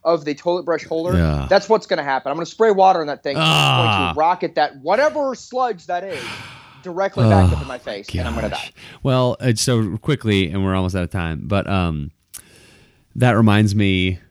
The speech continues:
Speaker 2: of, of, uh, we've got this trash can out in our garage, which is where I also, I spend a lot of time out there because that's, like, my gym,
Speaker 1: That's
Speaker 2: too.
Speaker 1: where I do all my, my shirtless deadlifting in
Speaker 2: Right.
Speaker 1: the garage and driveway.
Speaker 2: Well, it's like, it's the trash can that used to be in the bakery. So it's, like, this big industrial trash
Speaker 1: What?
Speaker 2: can with, like, this big, like,
Speaker 1: How do you
Speaker 2: lit-
Speaker 1: have it? Whoa, stop.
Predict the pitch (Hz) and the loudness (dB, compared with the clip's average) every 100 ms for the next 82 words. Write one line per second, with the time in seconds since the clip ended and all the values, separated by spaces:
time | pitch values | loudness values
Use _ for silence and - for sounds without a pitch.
0 | - - 95 98 - 101 92 85 - 95 | -14 -6 -4 -4 -6 -4 -2 -4 -6 -4
1 | 104 101 107 101 - 110 104 - 101 90 | -2 0 0 0 0 4 4 4 2 2
2 | 87 80 82 76 85 104 123 - - 98 | 0 0 -2 0 2 0 -2 -8 -6 -4
3 | - 98 117 123 104 107 123 127 113 104 | -2 0 0 2 2 2 2 2 0 0
4 | - 107 - 147 117 95 170 147 92 90 | -2 -4 0 2 2 0 0 0 0 0
5 | 107 113 95 85 98 - 98 - 82 - | 0 2 0 -2 -2 -2 -4 -6 -8 -6
6 | 80 76 95 120 90 127 - 254 - 247 | -6 -4 -2 0 0 0 0 0 -2 0
7 | 233 214 180 175 180 180 214 175 147 190 | 0 0 -4 -6 -8 -6 -8 -10 -6 -4
8 | 196 165 160 175 190 - 101 82 73 156 | 0 -2 -2 -8 -12 -6 0 0 0 -4
9 | 160 160 - 156 180 160 151 151 156 - | -2 -4 -6 -6 -6 -6 -4 0 0 0
10 | 180 160 160 156 143 143 185 208 180 139 | -2 -2 -4 -2 -2 0 -2 0 0 0
11 | 127 151 123 120 120 101 90 101 110 - | 0 0 -2 0 2 2 0 0 -2 -4
12 | 50 - - 113 131 - 107 - 185 170 | -12 -10 -2 0 0 0 -2 -2 -2 0
13 | 131 104 131 - 147 139 123 - 127 117 | 0 0 0 0 -2 0 0 0 0 0
14 | - 120 107 107 110 90 90 135 147 123 | 2 0 0 0 -2 -2 -2 0 2 2
15 | 107 90 87 - - 392 359 - 349 330 | -2 -2 -2 0 0 0 -2 -4 -2 -2
16 | 320 - - 370 247 - | -4 -14 -12 -8 -8 -12